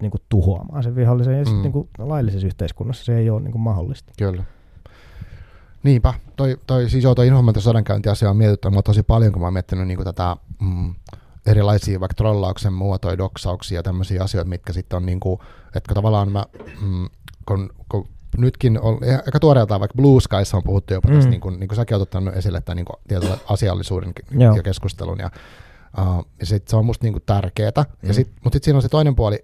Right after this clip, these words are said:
Speaker 2: on ehkä se, että, että kun me ei tiedetä ikinä, että millä motiivilla erilaiset
Speaker 1: Mm.
Speaker 2: toimijat netissä niinku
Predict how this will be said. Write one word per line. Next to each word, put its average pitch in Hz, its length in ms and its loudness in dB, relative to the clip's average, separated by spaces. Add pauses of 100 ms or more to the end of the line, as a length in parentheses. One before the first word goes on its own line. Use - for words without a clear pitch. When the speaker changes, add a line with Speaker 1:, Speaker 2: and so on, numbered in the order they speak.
(100)
Speaker 2:
on 107 140 0
ehkä 104 200 -2
se, 107 140 0
että, 92 260 -4 (680)
että - 140 -10
kun 101 100 -2
me 110 100 0
ei 120 80 0
tiedetä 123 380 2
ikinä, 104 340 -2
että - 240 -6
millä 113 280 0
motiivilla 92 720 -2 (160)
erilaiset 101 440 0
Speaker 1:
Mm. - 40 -20
Speaker 2:
toimijat 90 460 -4
netissä 92 340 -8
niinku 90 240 -10